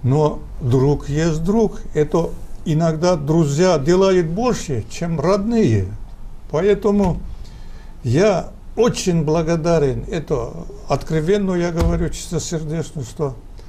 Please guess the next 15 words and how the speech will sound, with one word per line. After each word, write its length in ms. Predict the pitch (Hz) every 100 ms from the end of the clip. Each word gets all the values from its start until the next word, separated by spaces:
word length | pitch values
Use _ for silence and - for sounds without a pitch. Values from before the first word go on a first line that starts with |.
| - - - - - - -
украинцы 600 | 120 131 151 175 190 - 160
мои 400 | 147 160 165 -
самые, 560 | - 156 165 165 135 110
ну, 200 | 107 95 104
близкие 440 | 104 123 107 147
друзья 400 | 139 156 156 185
в 60 | 175
Украине. 680 | 170 196 220 247 247 135 85 - -
<laughs> 140 | 170 123 - - - - - - - - - - - -
Спасибо 760 | - 135 165 - 185 180 180 147 - - - - -
народу 560 | 190 139 147 160 170 151
Украины, 640 | 143 151 156 160 156 147 113 - - - - - - - -
что 240 | - 156
поддерживают 920 | 147 156 139 175 165 160 160 160 156
нас. 380 | 156 139 -